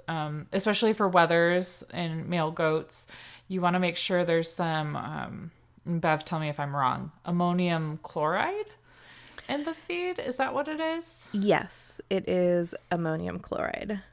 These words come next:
Speaker 1: Okay.
Speaker 2: I always mix it up with ammonium sulfate, but I'm pretty sure we got this right. <laughs>
Speaker 1: And, and this helps with their urinary tract,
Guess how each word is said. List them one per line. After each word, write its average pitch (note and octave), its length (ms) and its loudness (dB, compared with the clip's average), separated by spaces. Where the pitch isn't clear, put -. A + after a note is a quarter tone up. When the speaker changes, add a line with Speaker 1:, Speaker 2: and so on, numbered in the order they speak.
Speaker 1:
Okay. E3+ 520 -2
Speaker 2:
I F3 160 6
always F#3+ 260 6
mix G3 220 0
it F3+ 40 4
up F3+ 140 4
with F3+ 100 0
ammonium E3 380 4
sulfate, D#3+ 600 2
but D#3+ 100 2
I'm D#3+ 140 2
pretty E3+ 240 2
sure F3 180 0
we E3 80 0
got D#3+ 160 -4
this - 200 -4
right. C#2+ 300 0
<laughs> A#3 60 4
Speaker 1:
And, A#3+ 260 6
and A#3 180 4
this C4 160 6
helps C4 300 8
with A#3 120 4
their A3 120 4
urinary E3+ 600 2
tract, D3+ 580 6